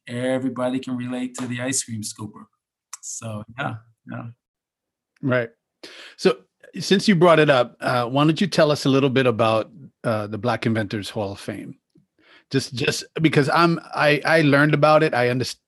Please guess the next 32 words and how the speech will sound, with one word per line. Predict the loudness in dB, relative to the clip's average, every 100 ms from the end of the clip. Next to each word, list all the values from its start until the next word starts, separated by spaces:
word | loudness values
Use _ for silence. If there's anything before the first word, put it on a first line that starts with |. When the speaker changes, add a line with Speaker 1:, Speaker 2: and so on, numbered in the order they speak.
| _
Speaker 2:
I | -8 -6 -8 -4
kind | 0
of | 0 -2 -10 -20 -20 -20 0
was | 0
intrigued | 0 2 2 2 4
by | 4 4
it, |
but | 2 2
I, | 0 2
I | 2
didn't | 4 4
wanna | 4 4
assume | 0 2 4 6
anything | 4 2 2 0 0
about | 0 0 2
it, | -2 -4 -20 -20 -10
um, | -2 0 0 -2 -8 -12 _ _
because | -6 -2 -2
I | 0 -2
am | -2
so, | -4 -2 2 2 2 -2 -4
uh, | -4 -6 -6
excited | -8 -2 0 0 -2
to | -2
hear | -2 0 0
more | 0 -2
about | 0 0 0
it | -4
just | -6 -8 -10
from | -10 -8 -6
your | -4 -6 -8 _ _
perspective. | -12 -10 -12 -14 -20